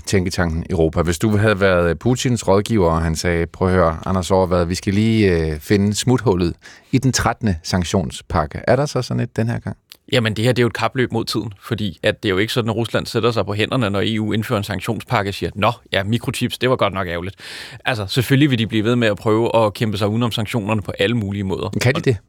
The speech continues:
Speaker 2: Ja, det kan de desværre godt, og noget af det, vi kan se, når man for eksempel som økonom kigger i handelstallene, det er, at, øh, E U samhandel med nogle meget perifere lande er steget meget voldsomt.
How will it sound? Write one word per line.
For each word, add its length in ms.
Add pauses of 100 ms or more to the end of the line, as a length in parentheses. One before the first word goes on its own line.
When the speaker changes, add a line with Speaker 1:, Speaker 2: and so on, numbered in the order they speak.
(100)
Speaker 2:
Ja, 380
det 80
kan 160
de 60
desværre 300
godt, 220
og 60
noget 120
af 40
det, 120
vi 60
kan 140
se, 260
når 120
man 260
for 80
eksempel 300
som 120
økonom 440 (380)
kigger 240
i 40
handelstallene, 600
det 160
er, 260
at, 240 (160)
øh, 380
E 140
U 100
samhandel 580
med 120
nogle 220
meget 200
perifere 380
lande 320
er 60
steget 180
meget 160
voldsomt. 340